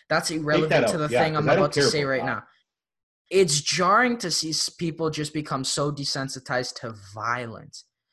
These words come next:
Speaker 1: that there's such
Speaker 2: Yes,
Speaker 1: malice that
Speaker 2: yes.
Speaker 1: exists in the world.
Speaker 2: Yes.
Speaker 1: There's
Speaker 2: Yes.
Speaker 1: such malice that exists in the world. I was talking to a friend of mine, and I said, "Listen, the divide and conquer strategy that wh-, whoever, you know, whatever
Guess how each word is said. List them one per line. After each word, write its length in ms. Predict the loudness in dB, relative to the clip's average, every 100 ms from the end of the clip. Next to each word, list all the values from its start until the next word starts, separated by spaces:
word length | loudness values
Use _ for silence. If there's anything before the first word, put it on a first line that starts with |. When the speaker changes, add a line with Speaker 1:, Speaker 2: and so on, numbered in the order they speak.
| _ -4
Speaker 1:
that 160 | -2
there's 200 | -4 -4
such 160 | -2 4
Speaker 2:
Yes, 240 | 4 4
Speaker 1:
malice 500 | 0 2 4 4 4
that 220 | 4 4
Speaker 2:
yes. 60 | 2
Speaker 1:
exists 480 | -4 -6 -4 -4 -4
in 100 | -4
the 80 | -6
world. 320 | -4 -2 2
Speaker 2:
Yes. 400 | 0 0 -8 -18 _ _ _
Speaker 1:
There's 160 | -2 0
Speaker 2:
Yes. 80 |
Speaker 1:
such 240 | 2 0 0
malice 480 | 0 2 2 0 -2
that 180 | -2
exists 320 | -4 -6 -8 -6
in 80 |
the 60 | -6
world. 220 | -6 -2
I 80 | -2
was 120 | -2
talking 360 | -2 -6 -6 -4
to 40 |
a 120 | -2 -2
friend 220 | -2 -4
of 40 |
mine, 160 | -6 -8 -16 _
and 100 | -2
I 60 | -2
said, 240 | 0 0
"Listen, 360 | 2 0 0 -8 _ _ _
the 60 | -6
divide 500 | -4 -4 -2 0 0
and 140 | -2
conquer 340 | -4 -6 -6 -8
strategy 580 | -8 -4 -4 -4 -8 -6
that 220 | -4 -6
wh-, 240 | -10 -14
whoever, 600 | -6 -4 -2 -2 0 -2
you 180 | -2 -4
know, 220 | -4 -4
whatever 640 | -6 -4 -4 -4 -2 -2 -4